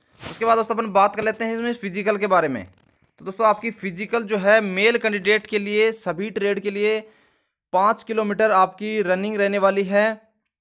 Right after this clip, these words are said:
और चौबीस मिनट का आपको इसमें टाइम दिया जाएगा और फीमेल कैंडिडेट के लिए सोलह सौ मीटर रनिंग होने वाली है, साढ़े आठ मिनट का आपको इसमें टाइम दिया जाएगा।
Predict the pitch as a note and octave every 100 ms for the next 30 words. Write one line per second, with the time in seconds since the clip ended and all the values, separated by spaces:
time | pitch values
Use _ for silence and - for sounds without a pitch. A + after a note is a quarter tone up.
0 | _ _ _ _ _ _ D#3 F3 F#3+ G3+
1 | A3+ A#3 G#3+ G3+ G#3 G3+ G#3 G3+ G3+ G3
2 | F#3 G3+ G3+ G3+ G3+ G3+ A3 A3 F#3+ G3+
3 | - F#3+ G#3 G#3+ G#3 F#3+ G#3 G3+ G3+ G3
4 | G#3 G#3 F3 G3 G#3 G3 G#3 G3+ G3 F#3+
5 | F#3 F#3+ F#3+ F#3+ G3 G3+ F#3 F#3+ E3+ F#3+
6 | F#3+ F#3+ F#3+ F#3 F3 F#3 F3 F#3+ G#3+ -
7 | _ _ - F#3+ G3+ G3 G3 F#3+ F3 C#3